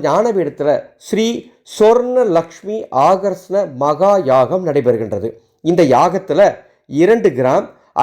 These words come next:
ஐந்து கிராம் வெள்ளி நாணயங்கள் வைத்து உயிரூட்ட போறோம்.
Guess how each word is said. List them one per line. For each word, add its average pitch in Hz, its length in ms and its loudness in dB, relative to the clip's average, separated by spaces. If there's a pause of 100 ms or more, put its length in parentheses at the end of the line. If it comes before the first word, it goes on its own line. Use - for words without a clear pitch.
ஐந்து 220 320 0
கிராம் 170 260 0 (160)
வெள்ளி 226 300 -2 (120)
நாணயங்கள் 135 500 -2
வைத்து 131 300 -2
உயிரூட்ட 135 340 0 (100)
போறோம். 107 320 2